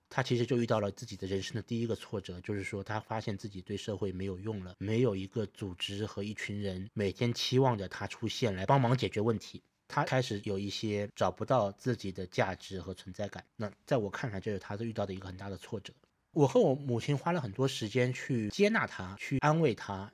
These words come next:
去帮助他去找到新的人生的目标，找到新的兴趣爱好。刚才我说到我爸后来就很爱去跑步，他会发现每天早上和上班一样去跑步，在一群老头里面跑步，跑得很，有很前面的名次，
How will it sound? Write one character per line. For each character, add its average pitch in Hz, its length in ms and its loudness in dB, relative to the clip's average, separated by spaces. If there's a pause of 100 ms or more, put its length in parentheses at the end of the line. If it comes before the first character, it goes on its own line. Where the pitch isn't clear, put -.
去 131 300 -2
帮 139 260 4
助 135 160 0
他 113 220 0
去 - 160 -4
找 92 260 -2
到 107 300 2
新 190 380 4
的 113 220 4
人 101 280 0
生 117 320 -2
的 98 360 -4
目 120 200 0
标， 107 400 0 (180)
找 101 160 4
到 120 200 8
新 143 340 2
的 104 220 2
兴 123 280 2
趣 - 160 -4
爱 104 220 -2
好。 - 300 -10
刚 107 120 0
才 107 120 2
我 98 100 0
说 101 160 -6
到 101 120 -2
我 92 120 -10
爸 98 140 -4
后 107 160 -4
来 95 160 -4
就 101 100 -4
很 92 140 -8
爱 95 100 0
去 - 80 -8
跑 - 180 -6
步， 104 220 -8 (160)
他 117 160 0
会 120 100 2
发 117 220 2
现 107 400 -2
每 107 160 0
天 127 180 0
早 95 220 -2
上 104 300 -2
和 95 160 -4
上 110 180 2
班 110 180 2
一 92 60 -6
样 107 180 0
去 - 160 -4
跑 92 240 -10
步， 101 280 -10 (100)
在 117 140 0
一 123 120 -4
群 113 160 -4
老 101 140 -2
头 104 220 -4
里 107 160 -4
面 95 200 -6 (120)
跑 98 200 2
步， 123 160 0
跑 95 280 -4
得 104 160 0
很， 90 420 -8
有 104 180 0
很 104 280 -4
前 110 280 2
面 139 140 4
的 113 80 2
名 101 300 -4
次， - 320 -6